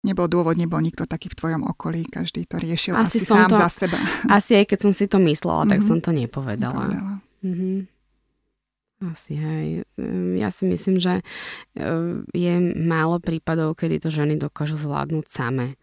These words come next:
Speaker 1: Mhm.
Speaker 2: Ja som si to tiež dlho myslela, že v pohode, že, mm, mám to pod kontrolou, prestanem vrácať a v pohode sa z toho dostanem sama.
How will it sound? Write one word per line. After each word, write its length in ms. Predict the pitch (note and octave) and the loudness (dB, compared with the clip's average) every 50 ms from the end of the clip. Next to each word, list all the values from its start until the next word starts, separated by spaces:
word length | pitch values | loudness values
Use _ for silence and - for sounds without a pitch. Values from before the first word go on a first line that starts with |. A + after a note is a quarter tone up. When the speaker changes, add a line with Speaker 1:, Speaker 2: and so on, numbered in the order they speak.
| _ | _
Speaker 1:
Mhm. 580 | - F#3 F#3+ F#3 F3+ F3 E3 D#3 F3+ F#3 E3 - | -4 -2 0 0 0 -2 -2 -4 -6 -8 -6 -4
Speaker 2:
Ja 140 | - D#3+ E3+ | -2 -2 0
som 160 | - G3+ F#3 | 0 0 0
si 100 | F#3+ F#3 | 0 -2
to 140 | - F3 E3 | -4 -4 -4
tiež 240 | - - C#3+ D3 D#3 | -4 -2 -2 -2 -2
dlho 220 | - E3 E3 F#3 E3+ | -2 -2 0 0 2
myslela, 460 | C#3+ A#2+ C#3+ - - F3+ F#3 F#3 F3 | 2 0 -2 -2 -2 -2 -2 0 -2
že 100 | E3 D#3 | -2 -4
v 80 | - _ | -8 _
pohode, 380 | - C3+ B2+ C#3 C3 C3 A#2+ A#2+ | -8 -6 -4 -4 -4 -4 -4 -4
že, 160 | B2 C3 A#2 | -4 -4 -4
mm, 880 | A2 - F2+ - - - - - - D#3 D#3 D3 C3+ - _ _ _ | -2 -4 -4 -6 -6 -8 -6 -6 -6 -6 -6 -6 -8 -12 _ _ _
mám 240 | - D#3 C#3+ C3+ C3+ | -8 -6 -6 -6 -6
to 80 | - - | -8 -10
pod 220 | - - D3 - | -10 -10 -10 -8
kontrolou, 480 | - D3+ D3 - D3+ C#3+ C#3 C#3 D3 - | -6 -6 -6 -4 -4 -4 -4 -4 -6 -6
prestanem 480 | - - C3 - - C3 C3 C3 C#3+ | -6 -8 -8 -6 -4 -4 -2 -2 -2
vrácať 560 | C#3+ D3 C#3+ D3 - - - D3+ D3 D3 C#3 B2+ | -2 -2 -2 -4 -4 -4 -6 -4 -4 -4 -4 -6
a 80 | - | -8
v 100 | B2+ - | -8 -10
pohode 300 | - - D3+ D3+ D3 D3 C#3+ | -8 -6 -6 -4 -4 -4 -6
sa 140 | - C#3 | -8 -10
z 40 | C3+ - | -12 -8
toho 140 | D#3 D3+ C#3+ | -8 -6 -6
dostanem 320 | C#3 - - - - - C#3 | -6 -8 -8 -8 -8 -8 -8
sama. 320 | - - D3 D#3+ E3 E3 | -8 -6 -4 -4 -4 -6